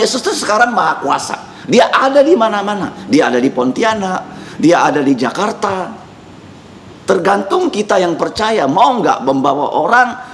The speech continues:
yang belum percaya Yesus, bisa tahu siapa Yesus. Itu permasalahannya. Dan mereka, ya, di sini dikatakan waktu Yesus ke desa, waktu Yesus ke kota, waktu Yesus ke kampung. Kenapa ada desa dan kampung, ya?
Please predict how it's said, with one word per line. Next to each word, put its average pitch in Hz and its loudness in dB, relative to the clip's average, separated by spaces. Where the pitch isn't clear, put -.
yang 165 0
belum 247 2
percaya 143 0
Yesus, 101 -2
bisa 107 -4
tahu 156 -4
siapa 185 -4
Yesus. - -8
Itu - 0
permasalahannya. 104 -4
Dan 165 2
mereka, 247 4
ya, 170 4
di 165 2
sini 180 2
dikatakan 185 -2
waktu 156 2
Yesus 143 2
ke - -2
desa, 117 -2
waktu 139 2
Yesus 139 0
ke 143 -4
kota, 202 0
waktu 143 2
Yesus 143 0
ke - -4
kampung. 123 -4
Kenapa 196 -2
ada 151 -2
desa 139 0
dan 123 -2
kampung, 117 -2
ya? - -6